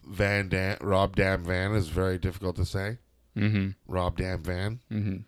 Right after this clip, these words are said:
Speaker 2: Don't, don't call back to one of your tweets that actually worked when you just butchered <laughs> one that didn't.
Speaker 1: I just try to do something like that again.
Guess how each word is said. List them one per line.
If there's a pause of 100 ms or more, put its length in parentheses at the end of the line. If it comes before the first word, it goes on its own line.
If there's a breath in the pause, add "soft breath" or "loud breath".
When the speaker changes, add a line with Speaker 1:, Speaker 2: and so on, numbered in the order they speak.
(140)
Speaker 2:
Don't,
don't
call
back
to
one
of
your
tweets
that
actually
worked
when
you
just
butchered
<laughs>
one (240)
that
didn't.
Speaker 1:
I
just
try
to
do
something
like
that
again.